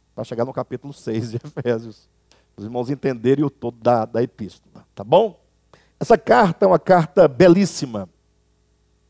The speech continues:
Confesso aos irmãos que agora que estamos nos encaminhando para o final dela, eu,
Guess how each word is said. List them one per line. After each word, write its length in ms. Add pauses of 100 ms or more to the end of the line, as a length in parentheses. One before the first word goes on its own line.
(100)
Confesso 200
aos 100
irmãos 380
que 500 (580)
agora 320
que 80
estamos 320
nos 140
encaminhando 440
para 160
o 40
final 380
dela, 360
eu, 240